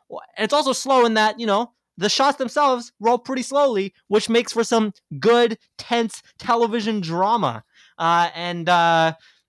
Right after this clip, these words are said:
you know, it, it's fantastic. It's a great sport. It's a great sport to watch. Very entertaining.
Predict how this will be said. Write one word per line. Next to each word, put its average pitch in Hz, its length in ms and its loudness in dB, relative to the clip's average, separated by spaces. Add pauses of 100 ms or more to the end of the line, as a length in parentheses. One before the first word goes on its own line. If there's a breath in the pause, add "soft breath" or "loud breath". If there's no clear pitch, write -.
you 180 140 -2
know, 165 160 2
it, 180 180 -4
it's 175 200 -4
fantastic. 240 440 -4
It's 143 120 -8
a 151 40 -10
great 196 160 -6
sport. 226 260 -2
It's - 100 -8
a - 20 -12
great 214 140 -2
sport 220 140 -4
to 175 80 -2
watch. 143 580 2
Very 190 320 2
entertaining. 165 600 -6